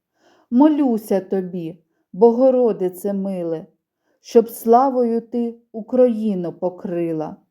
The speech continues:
як землю багрянцем дібров, щоб ворог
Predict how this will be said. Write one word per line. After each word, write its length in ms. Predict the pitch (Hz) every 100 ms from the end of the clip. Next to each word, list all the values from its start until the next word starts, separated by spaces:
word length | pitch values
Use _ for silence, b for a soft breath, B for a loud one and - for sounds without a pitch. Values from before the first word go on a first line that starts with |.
| _ _ _
як 260 | 269 294 254
землю 560 | 220 226 240 185 170 175
багрянцем 920 | 175 190 185 196 196 180 - 185 180
дібров, 720 | 185 180 185 185 170 160 _ _ b b b
щоб 360 | - - 220 185
ворог 440 | 202 247 277 262